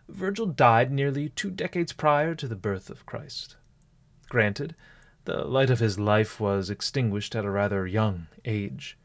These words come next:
but even if it were to flicker into the hoarier years, he would have been dead long before Jesus' crucifixion.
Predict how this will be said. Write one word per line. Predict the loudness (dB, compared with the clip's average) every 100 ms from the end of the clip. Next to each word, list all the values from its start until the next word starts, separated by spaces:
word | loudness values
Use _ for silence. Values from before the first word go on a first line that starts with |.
| _ _ _ _ _
but | -6
even | -4 -4 -6 -4
if | -6
it | -6 -8
were | -4 2 4 2 0
to | -8
flicker | -10 -6 -4 -4 -6
into | -6 -6 -6
the | -6 -8 -12 _ _ _ _ _ _
hoarier | 0 2 2 -2
years, | -2 -2 -2 -4 -8 -10 -14 _ _ -10
he | -6 -4
would | -2
have | -4 -2
been | 0 2
dead | 2 2
long | 2 2 2 0
before | -4 -4 -2 -2
Jesus' | -4 -4 -2 -4 -6 -10 -12
crucifixion. | -10 -10 -8 -4 -4 -4 -12